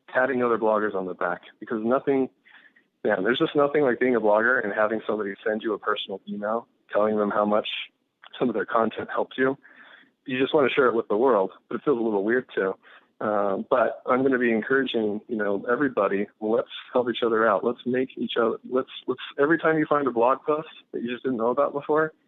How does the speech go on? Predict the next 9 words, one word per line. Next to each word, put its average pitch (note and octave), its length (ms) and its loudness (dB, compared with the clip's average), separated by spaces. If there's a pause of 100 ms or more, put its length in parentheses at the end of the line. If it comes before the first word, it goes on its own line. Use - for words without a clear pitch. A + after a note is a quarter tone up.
(340)
don't D#3+ 180 2
just D3 140 -2 (320)
back B2 200 2
click, C3+ 240 -6 (440)
you B2+ 60 -4
know, B2+ 260 -2 (100)
spend C#3+ 340 0 (160)
three D3 200 2
minutes C3+ 340 0